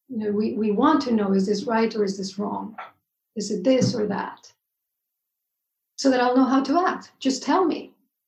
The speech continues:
what is right so that I'll know how to act.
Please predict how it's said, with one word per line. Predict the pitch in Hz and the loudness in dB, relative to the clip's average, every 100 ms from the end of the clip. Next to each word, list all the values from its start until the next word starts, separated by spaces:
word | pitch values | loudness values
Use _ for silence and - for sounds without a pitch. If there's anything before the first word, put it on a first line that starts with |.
| _ - | _ -4
what | 226 | 0
is | 208 190 | 2 2
right | 202 190 - _ _ _ _ | 0 -4 -10 _ _ _ _
so | - 254 | -14 -10
that | 226 | -6
I'll | 220 | -4
know | 214 | -6
how | 196 196 | -6 -10
to | 208 220 | -10 -12
act. | 202 - _ | -14 -18 _